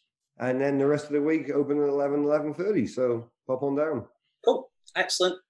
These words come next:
Speaker 2: fantastic. If you've been affected by anything you've heard, uh, in this podcast, um, yeah, let us know. Footy from the foot at gmail dot com and at Footy from Foot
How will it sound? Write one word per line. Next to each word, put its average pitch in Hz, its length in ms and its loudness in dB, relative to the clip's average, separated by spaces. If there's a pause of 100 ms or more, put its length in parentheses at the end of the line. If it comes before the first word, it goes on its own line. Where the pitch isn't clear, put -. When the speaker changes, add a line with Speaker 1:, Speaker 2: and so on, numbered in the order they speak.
(120)
Speaker 2:
fantastic. 143 600 0 (560)
If 175 200 0
you've 104 140 -8
been 107 100 0
affected - 300 0
by 127 180 0
anything 135 260 -2
you've 131 180 -2
heard, 143 180 4 (160)
uh, 117 60 -4 (100)
in 143 80 -4
this 143 140 -4
podcast, 165 560 0
um, 117 440 0
yeah, 190 220 -4
let 113 160 2
us - 100 -4
know. - 200 0
Footy - 560 -6
from 139 100 -4
the 135 80 -2
foot 147 240 0
at - 80 -12
gmail 131 280 -2
dot - 180 -6
com 101 300 -6 (440)
and 92 160 -8
at - 220 -2
Footy 107 200 -10
from 98 240 -8
Foot - 300 -6